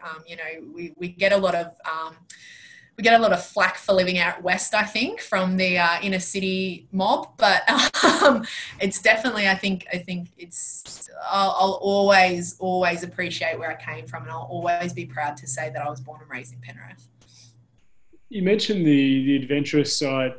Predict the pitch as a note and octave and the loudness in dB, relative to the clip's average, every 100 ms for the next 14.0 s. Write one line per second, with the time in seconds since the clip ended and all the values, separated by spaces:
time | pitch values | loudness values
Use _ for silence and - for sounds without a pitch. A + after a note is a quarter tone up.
0 | - D3 C#3+ C3+ C3 B2+ B2+ C3+ B2 B2+ | -6 -4 -4 -4 -4 -6 -6 -6 -6 -4
1 | C3+ C3 C#3 C#3+ - - - - D3 C#3+ | -4 -2 -4 -6 -12 -20 -18 -6 -4 -4
2 | - C#3+ C3+ C3+ C3+ B2+ C#3 B2+ B2+ B2+ | -4 -2 0 0 -2 -2 -4 -2 -4 -6
3 | C#3+ C3 - - C#3+ C#3 C3 C3 C3 C3 | -6 -4 -4 -4 -2 0 0 0 2 0
4 | D3+ C3 - B2 B2+ C3 C3 C3 C3 B2+ | -2 -8 -6 -6 -2 -2 -2 -2 -4 -6
5 | B2+ - - - _ C#3+ C3 C3+ - D#3 | -8 -12 -20 -20 _ -6 -4 -4 2 4
6 | C#3+ C#3+ - D#3+ D3+ D3 C#3+ C#3+ C3+ D#3 | 4 0 -2 4 4 6 4 2 2 0
7 | D3+ C3+ - C3+ C3 C#3 C#3+ - - - | 0 -4 -2 -2 -2 -4 -4 -8 -20 -20
8 | _ _ _ C#3+ F#3 G3 D3+ F#3 F3+ E3 | _ _ _ 2 4 4 2 0 6 6
9 | E3 D#3+ D3+ D3 C#3+ - C3+ C3 C#3 C3 | 6 0 2 2 0 -2 -4 -4 -4 -4
10 | C3 B2+ - - C3 C3 C3+ C3+ B2+ C3 | -4 -6 -10 -4 0 0 0 -2 -2 -6
11 | C#3 - D3 C3+ C3+ A2+ C3+ C3 C#3 - | -8 -4 -4 -4 -8 -6 -6 -4 -6 -8
12 | - C3+ C3+ C3+ C3 C3+ - _ - _ | -6 -2 -2 -2 -4 -8 -12 _ -20 _
13 | E3+ G#3 F3+ D#3 - E3 D#3+ - - - | -4 0 0 -2 0 2 2 0 -10 -20